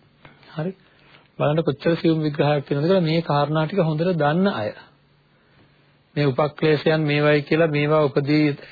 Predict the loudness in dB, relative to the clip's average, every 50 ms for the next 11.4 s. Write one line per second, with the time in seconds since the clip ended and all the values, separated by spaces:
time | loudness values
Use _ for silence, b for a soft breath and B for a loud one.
0 | -8 -6 -4 -4 -2 -2 -2 -2 -2 -2 0 0 0 -2 -2 -2 -2 -2 -2 -2
1 | -2 -2 -2 -2 -2 -2 0 0 0 0 0 0 0 0 0 0 -2 -4 -2 -2
2 | -2 -2 0 0 0 0 0 0 0 -2 -2 -2 -2 -4 -2 -2 -2 -2 -2 -4
3 | -6 -4 -2 -4 -4 -4 -6 -6 -4 -2 -2 -2 -2 -2 -2 -4 -4 -6 -8 -10
4 | -14 -14 -18 -20 -20 -20 -20 _ _ -20 -20 -16 -10 -8 -6 -4 0 0 0 0
5 | -2 -4 b b b b b b b b b b _ _ -4 -2 0 0 2 0
6 | 0 0 0 0 0 0 0 2 2 2 2 0 -2 -2 -2 -2 -2 -2 -2 0
7 | 0 0 0 -2 -6 -8 -8 -8 -8 -8 -10 -10 -10 -8 -8 -6 -8 -10 -12 -16
8 | _ _ _ _ _ _ _ _ _ _ _ -10 -8 -6 -6 -2 0 0 0 0
9 | 0 -2 -4 -4 -6 -8 -10 -10 -10 -10 -12 -12 -14 -14 -16 -16 -18 -20 -20 -20
10 | _ -20 -18 -14 -12 -12 -10 -10 -12 -12 -10 -10 -10 -8 -6 -6 -6 -6 -6 -6
11 | -6 -6 -6 -6 -4 -4 -4 -4